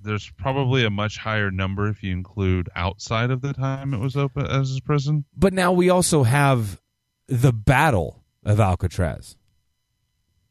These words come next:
Speaker 2: right? Which was on, like, May second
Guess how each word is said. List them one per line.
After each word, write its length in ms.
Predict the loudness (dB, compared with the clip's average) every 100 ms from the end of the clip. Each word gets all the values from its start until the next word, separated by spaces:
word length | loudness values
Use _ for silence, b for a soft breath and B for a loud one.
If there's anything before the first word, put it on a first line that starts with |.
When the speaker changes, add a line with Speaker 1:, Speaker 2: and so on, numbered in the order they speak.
| _ _ _ _
Speaker 2:
right? 500 | 0 2 4 2 -4 -20 _ _ _ _ _ _ _ _ _ _ _ _ 0
Which 180 | 2 4
was 220 | 4 4
on, 160 | 4
like, 180 | 2 0
May 480 | -2 0 2 2 0
second 1040 | -2 -4 0 0 0 -2 -2 -2 -6 -16